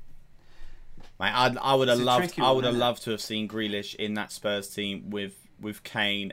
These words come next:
Speaker 1: and with Son. Like, that attacking three, like, uh, that would have been really exciting to see. And it's so weird, 'cause at the beginning of last season, Spurs fans were really excited. We were saying it's an exciting time to be a Spurs fan, like, 'cause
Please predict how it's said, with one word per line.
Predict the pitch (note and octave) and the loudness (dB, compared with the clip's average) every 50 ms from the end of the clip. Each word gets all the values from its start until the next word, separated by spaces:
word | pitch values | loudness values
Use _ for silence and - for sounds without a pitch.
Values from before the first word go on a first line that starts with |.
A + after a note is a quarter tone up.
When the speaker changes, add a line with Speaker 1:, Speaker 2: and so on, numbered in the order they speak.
| - | -8
Speaker 1:
and | - G2+ G2+ G2+ G2+ | -8 -6 -6 -4 -6
with | G2 - | -6 -8
Son. | - - - G#2 G#2 G2+ G#2 G#2+ A#2 _ _ _ _ _ _ _ _ _ _ _ _ _ _ - | -8 -4 -2 -2 0 0 -2 -6 -10 _ _ _ _ _ _ _ _ _ _ _ _ _ _ -4
Like, | G2+ G#2 G#2 G#2 G#2 G2+ - | -2 0 2 2 2 2 2
that | A#2 A#2 A2 A2+ | 0 0 0 0
attacking | - - A2+ A2+ - A2+ A2 G#2 | 0 0 -2 0 0 -4 -6 -6
three, | - - A2 A2+ A2 A2+ A2+ | -6 -6 -2 0 0 0 2
like, | A2 G#2+ G#2 G2+ - - _ _ - | 2 2 2 2 0 -4 _ _ -8
uh, | - G2+ - - - - - - - - - - | -8 -8 -8 -8 -14 -20 -20 -20 -20 -18 -4 0
that | B2+ C3 C3 | 2 2 4
would | C3 C3 | 2 2
have | B2 | 0
been | A#2+ A#2+ A2+ A2 G#2+ | 0 0 0 0 0
really | A2 A2 A2 G#2+ A2 | 2 2 2 2 0
exciting | G#2+ - - - - A2 A2 A2 E2+ A2 A2 | -2 -2 -6 -6 -4 -2 -2 -2 -2 -4 -8
to | - G#2+ - | -8 -10 -10
see. | - G#2 G2 G2+ A2 A#2 _ _ - - _ - - - - - _ - - - - - | -4 -2 -2 -2 -2 -6 _ _ -20 -20 _ -20 -20 -20 -20 -20 _ -20 -20 -20 -14 -10
And | - E3 | -6 -4
it's | E3+ E3 - | 0 2 2
so | - A3+ B3 C4 A#3+ | 4 4 4 4 2
weird, | F3 C#3+ C#3+ C#3 C#3+ D3 D#3+ D#3 - | 2 2 2 2 2 2 2 0 -2
'cause | - F3 D3 E3 | -4 -6 -6 -6
at | B2+ | -6
the | C3+ C#3 | -6 -4
beginning | F#3 F3 F3+ G#3+ A#3 B3 A#3+ G#3 | -4 -4 -2 -2 -2 0 0 -2
of | F3+ | -2
last | E3+ E3 D#3+ D#3+ D#3+ D3+ - - | 0 0 0 0 0 -2 -4 -6
season, | D#3 D3 D3 D3+ D3 D3 E3 E3 E3 D#3+ - - - - _ - _ | -6 -4 -4 -6 -6 -4 -4 -4 -4 -6 -10 -14 -20 -20 _ -20 _
Spurs | - - - - - D#3 D3+ D#3 D3 - | -12 -12 -10 -2 2 2 2 2 2 0
fans | - C#3+ C#3+ D3 D3 C3 | 0 0 0 0 0 -2
were | C#3+ C3+ | -4 -4
really | B2+ C3+ C#3 C#3 C3+ C3+ | -2 0 0 0 0 -2
excited. | - - - - C3 C3 C3+ C#3 C3+ B2+ | -4 -4 -2 0 2 2 2 0 0 -4
We | C#3+ C3+ | -6 -8
were | B2+ | -6
saying | B2+ - D3 C#3 C#3 C3 | -4 -2 0 0 0 0
it's | A2 - B2+ | -4 -8 -8
an | A#2 | -10
exciting | G#2+ - - - C#3 C3 C3 - A#2+ A#2+ | -10 -8 -4 0 2 2 2 2 0 -6
time | - C3 A#2 A#2+ B2 A#2+ | -2 -2 -2 -2 -2 -4
to | - - | -8 -6
be | A#2 A#2+ | -6 -6
a | A#2 | -6
Spurs | - - - A#2 A#2 A#2+ A#2+ A#2+ | -6 -2 2 2 4 4 2 0
fan, | - C3 B2+ B2+ C3 B2+ | -2 0 0 0 0 0
like, | A#2 A2 A2 G#2+ G2+ - | 0 0 0 0 -2 -4
'cause | - B2+ A#2+ A2+ - - | -6 -6 -6 -6 -8 -14